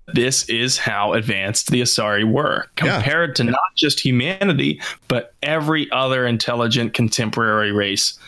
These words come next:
Speaker 1: uh, of the cycle. And that's important because it has allowed the Asari to have the galaxy's largest economy.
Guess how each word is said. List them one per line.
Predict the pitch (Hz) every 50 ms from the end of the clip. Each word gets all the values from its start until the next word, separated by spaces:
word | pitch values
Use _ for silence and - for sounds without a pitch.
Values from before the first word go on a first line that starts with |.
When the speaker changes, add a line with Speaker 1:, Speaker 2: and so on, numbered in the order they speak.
| - _ _ _ -
Speaker 1:
uh, | - 117 98 95 92 87 80 62 58 - -
of | 120 117 110 110 107 117
the | 110 -
cycle. | - - 117 - 95 - - - - - _ _ _ - - - - - - - - - - _ _ -
And | - 135 135 131 131 131 127 127 123 113 - - - - _ _ _ -
that's | 123 131 135 135 135 -
important | 127 - - 165 156 135 131 113 110
because | 127 120 - 131 120 110 123
it | 113 -
has | - - 127 123 120 120
allowed | 117 113 113 113 120 123 123 117
the | 113 117
Asari | 110 101 - - 117 117 113 110 107
to | - 113
have | 107 113 110 107
the | 101 107
galaxy's | 87 110 104 101 104 107 - - - 113 107
largest | 107 98 98 98 101 104 107 - -
economy. | - 110 - - 107 98 104 110 120 131 - 175 175